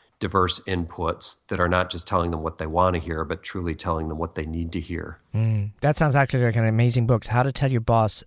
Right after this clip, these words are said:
Speaker 2: That Their Idea Is Dumb <laughs> and Not Get Fired.
Speaker 1: There you go. There's your new book title.
Speaker 2: <laughs> Hey, so, uh, for people that are, uh, you know, into this, they like what they're hearing and stuff like that, do you have, like, a website or a blog where they can continue to learn or, or research this idea some more?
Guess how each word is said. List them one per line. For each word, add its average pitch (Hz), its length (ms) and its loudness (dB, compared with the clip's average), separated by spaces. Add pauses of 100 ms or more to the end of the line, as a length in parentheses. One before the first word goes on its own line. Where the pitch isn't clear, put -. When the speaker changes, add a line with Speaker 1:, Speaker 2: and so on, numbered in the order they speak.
Speaker 2:
That 107 160 -4
Their 110 160 4
Idea 104 380 2
Is 98 160 -2
Dumb 98 240 2 (280)
<laughs> - 360 0
and 123 80 4
Not 127 320 6
Get 123 160 2
Fired. 107 480 2 (800)
Speaker 1:
There 110 120 0
you 113 140 0
go. 107 160 0
There's 98 260 -2
your 117 80 -2
new 107 140 -2
book 95 260 -6
title. 95 300 -2
Speaker 2:
<laughs> - 540 6
Hey, 220 200 6
so, 226 500 6 (100)
uh, 208 340 8
for 208 380 2
people 254 540 2
that 175 500 6
are, 135 560 6
uh, 107 320 4 (240)
you 143 80 4
know, 135 120 6
into 156 240 2
this, 156 240 8
they 127 120 4
like 139 240 4
what 156 100 2
they're 139 140 6
hearing 139 360 6
and 120 80 2
stuff - 280 2
like 120 220 2
that, 123 440 2
do 160 100 0
you 196 120 6
have, 160 360 4
like, 135 200 0
a 117 40 4
website 160 400 2
or 131 120 4
a 117 40 2
blog 143 300 6
where 135 120 4
they 123 100 2
can 117 240 0
continue 147 560 2
to 135 140 2
learn 131 420 4
or, 113 160 2
or 107 160 0
research 117 440 -2
this - 200 -2
idea 117 320 2
some 113 160 0
more? 143 200 -2